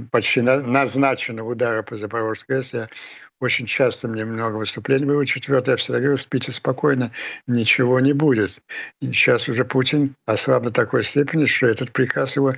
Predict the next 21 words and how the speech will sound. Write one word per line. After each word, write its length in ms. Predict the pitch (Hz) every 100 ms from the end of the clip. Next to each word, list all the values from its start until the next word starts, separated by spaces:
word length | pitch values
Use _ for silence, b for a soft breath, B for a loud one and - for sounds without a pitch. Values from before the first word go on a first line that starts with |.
| B B B
не 180 | 127 131
будет 360 | 120 143 156 135
выполняться, 680 | 143 156 156 175 156 -
если 180 | 131 -
он 80 | 127
удастся, 520 | 131 127 131 95 -
он 80 | 101
сам 260 | - 139 127
понимает. 480 | 123 117 117 101 B B B B
Я 120 | 123
вам 100 | 135
скажу 300 | 139 165 151
больше, 340 | 165 156 117 107
что 140 | -
сегодняшний 800 | - - 147 160 151 131 107 123
Путин 480 | 110 175 185 143 107 - B B _
не 200 | 131 147
смог 440 | 135 139 151 160
бы 160 | 147 147
отдать 400 | 127 127 135 131
приказ 600 | 135 120 - 139 139 -